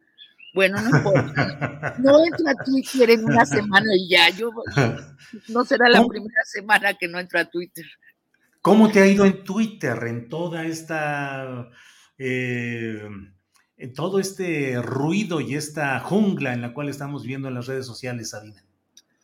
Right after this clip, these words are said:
Speaker 1: Pues mira, él llamó en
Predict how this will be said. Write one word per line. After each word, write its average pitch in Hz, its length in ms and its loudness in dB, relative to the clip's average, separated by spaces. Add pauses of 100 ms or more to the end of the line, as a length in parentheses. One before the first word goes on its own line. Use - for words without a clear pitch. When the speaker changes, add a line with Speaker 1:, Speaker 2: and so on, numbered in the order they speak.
(200)
Speaker 1:
Pues 214 120 -4
mira, 262 340 0
él 247 300 -2
llamó 247 760 -4
en 151 440 -6